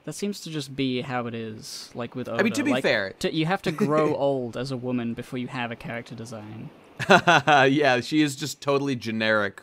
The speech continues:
Speaker 2: l-, One Piece
Speaker 1: I
Speaker 2: lady
Speaker 1: mean,
Speaker 2: now.
Speaker 1: she's not totally generic yet.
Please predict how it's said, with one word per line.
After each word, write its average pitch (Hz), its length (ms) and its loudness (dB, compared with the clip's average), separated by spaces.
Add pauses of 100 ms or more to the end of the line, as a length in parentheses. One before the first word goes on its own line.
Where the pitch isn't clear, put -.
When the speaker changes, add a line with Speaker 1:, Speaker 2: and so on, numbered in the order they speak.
(140)
Speaker 2:
l-, 107 400 -6
One 120 300 0
Piece 117 280 -4
Speaker 1:
I 107 40 -4
Speaker 2:
lady 101 220 4
Speaker 1:
mean, 92 80 2
Speaker 2:
now. 90 200 -2
Speaker 1:
she's 202 220 -4
not - 200 -2
totally 151 320 -2
generic 113 500 -10 (380)
yet. 127 340 -8